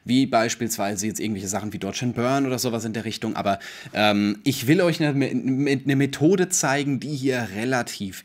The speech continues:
easy geht, wo man tatsächlich gar nicht so viel Aufwand betreiben muss, um das in dem Moment hinzubekommen, sondern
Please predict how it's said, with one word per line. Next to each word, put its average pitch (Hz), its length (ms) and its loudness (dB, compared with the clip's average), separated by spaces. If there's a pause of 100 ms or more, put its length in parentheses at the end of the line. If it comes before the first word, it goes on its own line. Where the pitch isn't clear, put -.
easy 107 360 0
geht, - 300 -10 (260)
wo 147 80 4
man 151 180 6
tatsächlich 160 600 0
gar 147 160 2
nicht 151 180 2
so 143 180 2
viel 165 440 -2
Aufwand 156 520 0
betreiben 139 520 0
muss, 135 200 0
um 135 80 0
das 123 200 -2
in 123 80 -4
dem 131 160 -2
Moment 120 240 -2
hinzubekommen, 123 680 -4
sondern 113 340 0